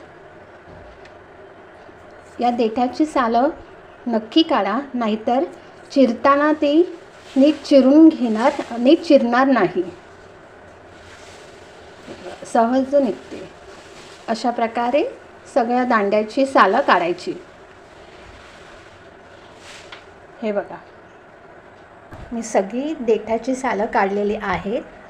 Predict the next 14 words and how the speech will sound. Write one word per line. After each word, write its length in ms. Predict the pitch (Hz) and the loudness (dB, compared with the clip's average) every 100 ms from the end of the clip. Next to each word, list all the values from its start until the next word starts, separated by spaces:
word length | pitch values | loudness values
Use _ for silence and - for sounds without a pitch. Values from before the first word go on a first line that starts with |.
| - | -12
आता 240 | 214 - | -8 -4
ह्याचे 260 | 285 277 294 | -4 -2 -2
आपण 320 | 277 277 285 | 0 -2 0
दोन 300 | 254 262 294 | 2 2 0
भाग 180 | 285 254 254 | -2 -4 -2
करायचे 500 | 226 202 202 - 247 220 | -2 -2 -4 -4 -4 -4
आहेत, 260 | 170 180 | -6 -6
दोन 260 | 180 220 226 | -2 -2 -2
तुकडे 300 | 233 - 247 | -4 -2 -4
करायचे 480 | 226 175 170 - 240 | -2 -2 -4 -6 -6
आहेत 300 | 170 170 - - - - - - | -6 -10 -16 -20 -20 -20 -20 -8
प्रत्येक 420 | 226 208 - 311 320 | -6 -6 -2 -4 0
देठाचे. 600 | 226 190 196 190 - 170 - - - - - - - - | -2 -2 -4 -10 -10 -16 -18 -20 -20 -20 -20 -20 -20 -16
आणि 380 | 220 214 208 233 | -10 -8 -8 -10